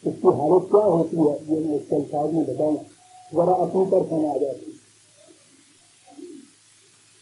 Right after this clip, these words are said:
कुरान करीम में पहली चीज जो है, वो इसी इस तलाक के लिए निकाह की शर्त आती है। बालिग आकिल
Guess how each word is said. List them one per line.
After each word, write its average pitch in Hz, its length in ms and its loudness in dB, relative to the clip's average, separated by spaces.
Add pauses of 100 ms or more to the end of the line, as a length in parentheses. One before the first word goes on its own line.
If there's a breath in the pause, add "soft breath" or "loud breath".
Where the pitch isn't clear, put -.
(1600)
कुरान 180 300 2 (120)
करीम 226 220 6 (120)
में 247 140 2
पहली 247 300 4
चीज 226 300 0
जो 190 160 8
है, 170 140 0 (680)
वो 160 120 6 (140)
इसी 269 240 0
इस 240 200 4
तलाक 196 320 4 (100)
के 403 160 8
लिए 370 200 6 (720)
निकाह 214 520 4
की 247 200 -2
शर्त 208 320 0
आती 185 380 2
है। 147 240 -4 (1400)
बालिग 220 680 4 (340)
आकिल 208 440 0